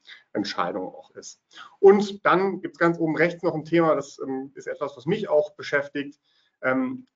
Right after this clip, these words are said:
wir sehen tatsächlich auch jetzt im aktuellen Marktumfeld, dass, ähm, das Potenzial,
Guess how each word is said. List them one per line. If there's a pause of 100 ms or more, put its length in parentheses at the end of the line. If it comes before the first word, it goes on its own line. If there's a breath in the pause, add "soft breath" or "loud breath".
wir
sehen
tatsächlich
auch
jetzt
im
aktuellen
Marktumfeld,
dass,
ähm,
das
Potenzial,